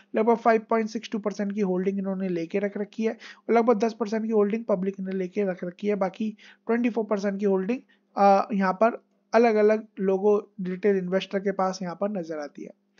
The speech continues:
बात करें और भी कुछ चीज़ों की तो यहाँ पर कंपनी के चार्ट से रिलेटेड बातें करेंगे, कंपनी का चार्ट क्या कह रहा है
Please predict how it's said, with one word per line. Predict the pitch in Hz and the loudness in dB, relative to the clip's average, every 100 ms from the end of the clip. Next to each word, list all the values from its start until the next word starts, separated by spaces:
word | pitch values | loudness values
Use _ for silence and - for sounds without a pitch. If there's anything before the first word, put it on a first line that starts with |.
| - - _ - | -20 -20 _ 4
बात | 202 220 | 4 4
करें | 240 233 | 2 2
और | 254 214 220 | 4 4 4
भी | 233 | 2
कुछ | 233 233 | -2 -4
चीज़ों | 240 226 | 0 0
की | 220 254 | 0 -2
तो | 233 | -2
यहाँ | 208 190 | -4 -2
पर | 208 | -2
कंपनी | 202 196 202 202 | -2 -4 -4 -4
के | 214 | -4
चार्ट | 208 208 190 196 | -4 -2 -2 -2
से | 208 | -2
रिलेटेड | 190 180 165 | -2 -6 -8
बातें | 156 151 175 | -8 -8 -8
करेंगे, | 180 196 220 | -8 -8 -4
कंपनी | 214 202 226 | -4 -2 -4
का | 226 | -4
चार्ट | 214 202 196 | 0 0 0
क्या | 208 | -4
कह | 196 180 | -2 -2
रहा | |
है | 196 | -2